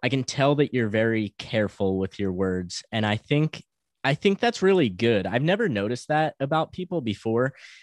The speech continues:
but I like when people are able to have a little bit of silence. And that's something that, you know, as a podcast host is something that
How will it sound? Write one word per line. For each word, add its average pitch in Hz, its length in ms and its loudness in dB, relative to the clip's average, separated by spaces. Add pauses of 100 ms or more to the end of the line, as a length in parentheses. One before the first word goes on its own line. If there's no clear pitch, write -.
(140)
but 117 200 0 (280)
I 131 140 0
like 127 460 0
when 190 260 -2
people 135 460 0
are 110 240 4
able 110 440 -2
to - 180 -6
have 101 360 -2
a 101 60 -6
little 101 200 -2
bit 95 100 0
of 95 80 -6
silence. 98 680 -4 (480)
And 120 160 2
that's 131 140 0
something 135 400 2
that, 107 300 0 (280)
you 127 140 -2
know, 113 160 2
as 110 100 0
a 101 60 -4
podcast 117 520 -2
host 101 320 -4
is 98 240 -4
something 104 540 -2
that 95 240 0